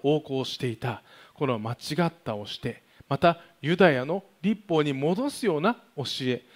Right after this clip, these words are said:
つまり信仰じゃなくて、信じるだけじゃなくて、何かしなければいけないっていうこの行いの教え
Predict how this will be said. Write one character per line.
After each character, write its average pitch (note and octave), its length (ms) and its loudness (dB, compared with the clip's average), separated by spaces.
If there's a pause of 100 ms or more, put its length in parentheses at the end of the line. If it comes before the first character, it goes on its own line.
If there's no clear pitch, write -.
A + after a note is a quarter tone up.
(140)
つ - 100 -8
ま F3 60 4
り F3 140 0 (400)
信 A#3 500 -2
仰 A3+ 240 6
じ G#3+ 100 0
ゃ G#3 40 2
な G3 100 2
く - 80 -14
て、 - 260 -8
信 B3 360 -2
じ C4+ 100 0
る G3+ 80 0
だ C#3+ 140 2
け D3+ 80 -4
じ C3+ 80 -6
ゃ A2+ 40 -4
な G#2 60 -6
く - 80 -16
て、 C3+ 240 -6 (280)
何 G#3+ 220 6
か D3+ 280 4
し - 220 -4
な A#3+ 120 4
け B3 140 0
れ A3 80 6
ば E3 100 4
い B2 80 0
け C3+ 160 -4
な D3 120 0
い - 20 -2
っ - 20 -2
て - 140 -10
い G#2+ 40 -8
う - 20 -12
こ A#2 100 -10
の A2+ 80 -8 (100)
行 F#3 260 -2 (140)
い A3 60 2
の G#3+ 140 -4
教 F3 320 0
え F#3+ 120 0